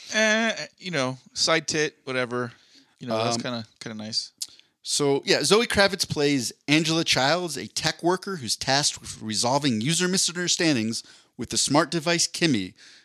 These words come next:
Speaker 2: who's basically Siri's older, nosier aunt. Like, every time Kimi doesn't understand someone's request, Angela has to listen to the interaction,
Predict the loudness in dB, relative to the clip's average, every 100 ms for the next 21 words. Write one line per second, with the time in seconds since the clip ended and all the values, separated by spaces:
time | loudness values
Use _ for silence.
0 | _ -2 0 4 4 4 0 -4 -2 2
1 | 4 4 2 0 2 2 4 4 4 4
2 | 2 -2 -2 -4 -6 _ _ -20 _ 0
3 | 2 2 2 2 2 2 0 0 2 2
4 | 2 0 0 0 0 -2 -2 -2 -2 -4
5 | -4 -2 -2 -4 -2 -2 0 -2 -2 -4
6 | -4 0 0 0 -2 -2 -2 0 2 2
7 | 2 -2 -4